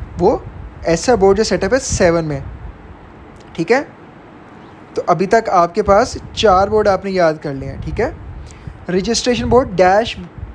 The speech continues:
section में है, सेवन में, ठीक है।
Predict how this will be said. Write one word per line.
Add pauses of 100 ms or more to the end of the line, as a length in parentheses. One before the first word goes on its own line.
(140)
section
में
है, (1120)
सेवन
में, (1160)
ठीक
है।